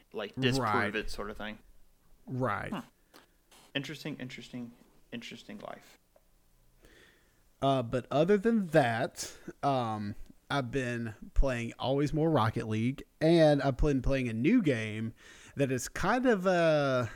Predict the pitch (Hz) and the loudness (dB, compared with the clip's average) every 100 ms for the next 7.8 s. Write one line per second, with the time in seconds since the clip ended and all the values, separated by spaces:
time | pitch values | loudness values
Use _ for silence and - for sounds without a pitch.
0 | - - - - 156 147 156 143 - 127 | -10 -8 -8 -4 -2 0 0 -2 -2 -4
1 | 120 131 135 139 131 113 135 143 - 147 | -2 -2 -2 -2 -4 -2 -2 -2 -2 -2
2 | 156 160 180 185 214 147 - 123 123 131 | 0 -2 -2 0 0 -2 -2 -4 -2 0
3 | 123 120 - 131 139 - 110 104 143 - | -2 -2 -2 -2 -2 -4 -4 -4 -4 -2
4 | 185 185 - - _ - 226 - - _ | -2 -2 -6 -20 _ -6 -6 -6 -20 _
5 | _ _ _ _ _ _ 135 135 120 120 | _ _ _ _ _ _ 0 2 0 -2
6 | 139 147 147 127 139 131 123 - - 151 | 2 4 4 2 0 0 0 -2 2 6
7 | 175 - 165 160 160 160 160 151 | 6 4 4 6 6 6 4 2